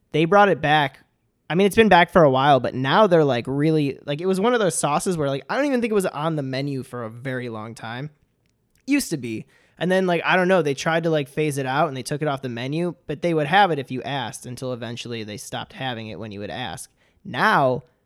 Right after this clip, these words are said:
they're advertising it. I got a Facebook advertisement literally for McDonald's hot mustard.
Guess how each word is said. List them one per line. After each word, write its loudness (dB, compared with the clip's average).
they're 0
advertising -6
it. -18
I -6
got -4
a -6
Facebook -4
advertisement -6
literally 0
for -2
McDonald's -8
hot -10
mustard. -16